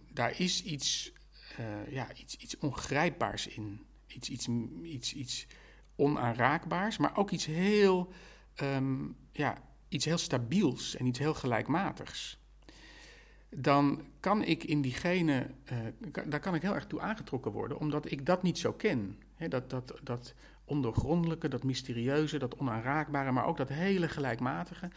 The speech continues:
Dus dat is voor mij iets heel fascinerends. Iets waarvan ik onbewust voel van, ja, dat wil ik hebben.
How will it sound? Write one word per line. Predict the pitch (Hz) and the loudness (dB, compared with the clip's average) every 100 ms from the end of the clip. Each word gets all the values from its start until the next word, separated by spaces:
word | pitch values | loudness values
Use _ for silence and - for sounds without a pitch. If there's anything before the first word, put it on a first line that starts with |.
| - - | -14 -12
Dus | - - | -6 -2
dat | 175 | -2
is | 180 | -2
voor | 180 | -2
mij | 175 | 0
iets | 156 151 | 0 0
heel | 180 240 | 2 2
fascinerends. | - 135 - 151 190 107 - - - - - - - - - | 2 0 2 2 2 0 -4 -8 -10 -14 -20 -20 -20 -16 -6
Iets | 160 - | -4 -2
waarvan | 143 143 | -2 0
ik | 143 139 - - - - - - - - | 0 -2 -14 -20 -20 -20 -20 -20 -20 -8
onbewust | - 233 214 156 151 - - | 2 6 6 6 2 2 -4
voel | 139 160 | -4 -2
van, | 151 | 0
ja, | 147 | 0
dat | 143 151 | 0 0
wil | 180 | 2
ik | 165 165 | 2 2
hebben. | 185 131 | 0 0